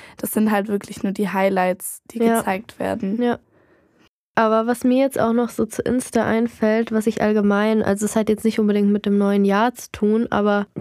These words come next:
Speaker 2: diese ganzen, also es bezieht sich auf dieses Fake-Ding ein bisschen, diese Filter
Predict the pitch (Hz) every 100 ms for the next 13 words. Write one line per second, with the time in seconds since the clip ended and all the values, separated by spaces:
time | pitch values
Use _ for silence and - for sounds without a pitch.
0 | - 233 226 220 220 233 - 240 220 220
1 | 214 - _ _ - 208 214 - 220 240
2 | 226 - 208 220 208 - - 214 226 -
3 | - - _ 226 226 240 233 233 - 240
4 | 233 233 - - - _ - 208 208 -
5 | 220 233 - 208 202